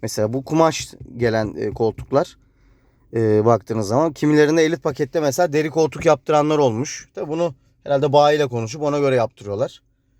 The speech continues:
Yani kalkıp da, e, bunu her araçta görmedim ben. Ne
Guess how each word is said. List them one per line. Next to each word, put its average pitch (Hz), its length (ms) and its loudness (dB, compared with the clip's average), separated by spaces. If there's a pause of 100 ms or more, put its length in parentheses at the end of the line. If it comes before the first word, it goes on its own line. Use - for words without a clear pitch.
(560)
Yani 107 180 -4
kalkıp 117 400 0
da, 120 260 2 (220)
e, 113 400 -2
bunu 120 140 0
her 123 200 2 (100)
araçta 117 360 -2
görmedim 123 520 2
ben. 127 120 -4
Ne 139 60 -16